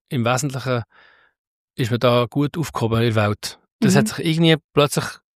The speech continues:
Speaker 1: verflüchtigt und ich glaube, es waren mehrere Faktoren gewesen. Das eine hat damit zu tun, aber mit, mit der schon angesprochenen beruflichen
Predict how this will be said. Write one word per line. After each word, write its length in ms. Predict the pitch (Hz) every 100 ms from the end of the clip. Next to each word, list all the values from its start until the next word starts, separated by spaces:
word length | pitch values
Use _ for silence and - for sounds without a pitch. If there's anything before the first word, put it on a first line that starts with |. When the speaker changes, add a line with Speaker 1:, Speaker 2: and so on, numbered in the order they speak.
| _ _
Speaker 1:
verflüchtigt 600 | - 131 127 139 - -
und 80 | 120
ich 60 | -
glaube, 180 | 120 -
es 100 | -
waren 60 |
mehrere 220 | 123 127 131
Faktoren 420 | 127 - 131 131
gewesen. 260 | - 117 104
Das 80 |
eine 260 | 123 120 123
hat 160 | 117 -
damit 200 | 120 117
zu 60 | -
tun, 220 | 123 120 - - - - _
aber 160 | 139 123
mit, 260 | 120 -
mit 220 | 131 117 -
der 60 |
schon 240 | - 131 120
angesprochenen 500 | 127 - 127 - 113
beruflichen 520 | 135 143 139 135